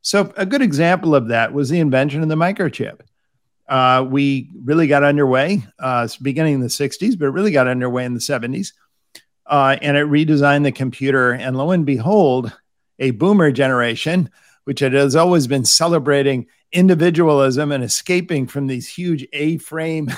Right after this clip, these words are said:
<laughs> uh, organizational pyramids of their World War Two winning parents, as well as their big mainframe computers, suddenly thought, right, with all of their rebellion against authority and rebellion against the middle class and rebellions against anything big,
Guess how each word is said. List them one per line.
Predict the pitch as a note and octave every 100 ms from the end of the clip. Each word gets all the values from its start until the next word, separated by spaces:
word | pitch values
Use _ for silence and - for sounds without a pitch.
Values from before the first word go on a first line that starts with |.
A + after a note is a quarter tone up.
| - _ _ -
<laughs> | - - - -
uh, | C#3 C3+ A2+ - _
organizational | F3+ F3 F3 D3 E3+ C3+ D#3 D3
pyramids | C#3 F3 F3+ D3 C3 A#2
of | B2+
their | A2 B2+ B2+
World | C3+ E3 D#3
War | C#3 C3+
Two | B2 E3+ D#3+
winning | D#3+ B2+ A#2
parents, | F3+ A#3 E3+ C3 - _ _ _
as | C#3+ B2+
well | D#3 F3+
as | E3
their | C3 B2+
big | B2+ D3+ A#2+
mainframe | C3+ D#3+ D#3 - D#3+ D3 A#2+
computers, | A#2+ A#2 F#3+ D4+ F#3+ A#2 - - _ _ _ -
suddenly | - F#3 F3+ F3 D3+ C3
thought, | D3 B2+ B2 - - _
right, | B2 B2 D3+ - -
with | B2+ C3+
all | A#2+ C#3 C#3+
of | A2
their | B2+ B2
rebellion | B2 A#2 A#2+ B2 D3 C#3+ B2+
against | A2 A#2+ A#2+ -
authority | A#2+ B2+ A#2+ A#2+ C3
and | D3+ A#2
rebellion | A#2 G#2+ A#2+ B2+ C3+
against | B2+ A#2+ A#2 -
the |
middle | A#2+ A#2 A2+
class | - A2+ G#2+ B2 -
and | C3
rebellions | A2+ B2+ C#3+ C#3+ A#2
against | B2+ A#2 A2+ -
anything | C#3 B2+ - A#2+ A2
big, | E3 E3+ C#3 B2+